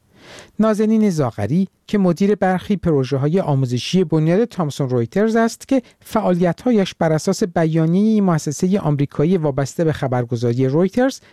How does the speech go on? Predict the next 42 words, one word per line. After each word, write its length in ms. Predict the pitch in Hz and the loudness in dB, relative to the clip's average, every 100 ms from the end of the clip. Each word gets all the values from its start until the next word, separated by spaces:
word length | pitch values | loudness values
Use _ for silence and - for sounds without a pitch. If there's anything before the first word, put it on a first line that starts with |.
| _ | _
ارتباطی 560 | 214 208 - 214 247 285 | -2 -2 0 -2 0 -2
با 120 | 226 | -4
ایران 420 | 143 117 139 160 | -4 -2 -2 0
نداشته 380 | 165 117 101 - | 0 0 -4 -10
است. 340 | - - - - _ _ _ _ | -12 -14 -14 -20 _ _ _ _
وی 160 | 196 247 | 0 0
در 200 | 208 190 | 0 0
ایام 320 | 165 165 156 | 0 0 0
نوروز 480 | 151 120 113 160 180 | 0 0 0 -2 0
همراه 360 | 175 175 175 175 | 0 0 0 0
دختر 400 | 156 - 151 156 | -2 -2 -2 -2
دو 180 | 139 | -2
ساله‌اش 500 | 120 - 107 160 156 - | -4 -2 0 0 0 -2
و 60 | |
برای 380 | 143 156 180 226 | -2 0 2 0
دیدار 360 | 185 160 185 233 | -2 -2 0 0
پدر 340 | 185 170 160 | 0 -2 0
و 40 | 160 | 0
مادرش 440 | 160 196 285 - - - _ | 0 2 0 -2 -10 -20 _
به 80 | 247 | 0
ایران 280 | 214 208 131 | 2 0 0
رفته 280 | 101 - | -4 -4
بود، 260 | 95 - - _ _ _ | -6 -8 -14 _ _ _
اما 260 | 160 175 180 | -2 2 2
روز 200 | 175 175 | 0 -2
شانزده 520 | - 165 147 156 139 | -2 -2 0 -2 -2
فروردین 540 | - 110 107 110 180 196 | -2 -4 -2 0 0 2
هنگام 340 | 175 165 180 | 0 0 0
خروج 420 | 170 147 151 151 | 0 0 0 0
از 180 | 135 - | -2 -2
ایران 280 | 160 185 240 | -2 0 2
به 120 | 226 | 0
دست 280 | 185 190 - | 0 -2 -2
ماموران 560 | 190 165 147 143 165 165 | -2 0 0 0 0 -2
سپاه 380 | - 147 220 262 | -2 -2 0 0
پاسداران 600 | 196 160 - 143 147 139 | -2 -2 -2 0 -2 -2
بازداشت 520 | 117 110 202 254 - 208 | -4 -2 0 -2 -2 -2
و 80 | 202 | -2
به 100 | 214 | -2
کرمان 460 | - 214 214 196 | -2 -2 0 0
منتقل 380 | 113 101 107 101 | -2 -4 -8 -8
شد. 200 | - | -10